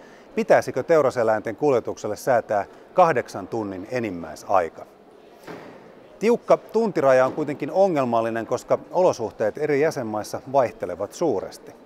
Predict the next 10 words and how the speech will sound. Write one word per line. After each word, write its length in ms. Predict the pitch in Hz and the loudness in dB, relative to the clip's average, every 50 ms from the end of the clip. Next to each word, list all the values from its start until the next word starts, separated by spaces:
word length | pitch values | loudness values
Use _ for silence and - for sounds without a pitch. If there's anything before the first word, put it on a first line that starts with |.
| - - - - - - - - - | -20 -20 -20 -20 -20 -20 -20 -4 2
Tarvitaan 540 | - 156 147 139 143 - 147 139 135 123 107 - - | 2 4 4 2 2 2 2 2 2 0 -4 0 4
paljon 320 | 180 180 160 135 117 - | 6 6 6 6 2 0
kompromisseja, 680 | - 143 135 120 - 123 107 107 104 - - 113 110 107 | 0 0 0 2 0 -2 -2 -2 -6 -6 -2 0 0 2
jotta 340 | 110 110 - - - 110 101 117 | 2 0 -2 -2 -4 -4 -4 -2
uusi 300 | 127 139 127 107 123 120 | -2 -2 -2 -2 -2 -2
esitys 400 | 131 127 127 120 - 113 95 - | -2 -2 -2 -6 -6 -8 -12 -4
komissiolle 640 | - 139 131 123 113 - - 113 104 98 98 95 - - | -2 0 0 0 -2 -6 -4 -4 -2 -2 -2 -2 -4 -8
saadaan 520 | - - 135 117 101 101 110 117 110 110 | -2 2 2 4 4 2 0 0 0 0
läpi 260 | 113 113 - - 87 | 0 0 0 -2 -8
parlamentissa. 840 | - - - 107 98 95 92 82 82 82 82 - - - - - | -4 0 2 2 2 2 -2 -6 -8 -12 -16 -18 -20 -20 -20 -20